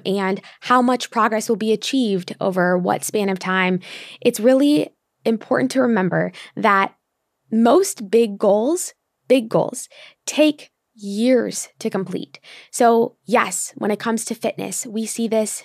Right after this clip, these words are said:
day in and day out, and we preach this in a lot of content. To get to some big dramatic physique change, it's going to take days, weeks, months, years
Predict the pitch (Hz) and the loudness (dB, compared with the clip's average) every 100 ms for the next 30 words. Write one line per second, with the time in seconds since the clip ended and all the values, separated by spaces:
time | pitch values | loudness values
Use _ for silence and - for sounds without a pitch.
0 | _ 226 233 233 233 - 220 214 214 190 | _ 0 4 4 2 -2 0 0 2 2
1 | - 190 208 226 320 330 - 208 202 - | 0 -2 -4 0 0 0 0 -2 -2 -6
2 | 208 190 175 202 - 277 277 254 185 180 | -4 -2 0 -2 -4 -2 0 0 -4 -4
3 | - - - - _ _ - 262 233 302 | -10 -20 -20 -20 _ _ -2 2 4 2
4 | - 285 269 233 226 202 - _ 269 262 | 2 -2 0 0 0 -4 -12 _ 4 4
5 | 233 - - 233 233 190 226 - 233 208 | 2 -6 -6 -2 2 2 0 -2 -4 -2
6 | 208 - 196 196 226 - 269 - 262 233 | -6 -6 -4 -2 -2 -2 -2 0 -2 -2
7 | - - 208 202 - _ _ _ - 190 | -6 -6 -4 -4 -6 _ _ _ 0 2
8 | 214 208 - - 208 202 - - 214 196 | 2 0 -4 -6 -4 -4 -4 -8 -4 -2
9 | 190 185 - - 180 180 180 180 | -2 -4 -10 -6 -2 -2 -2 -4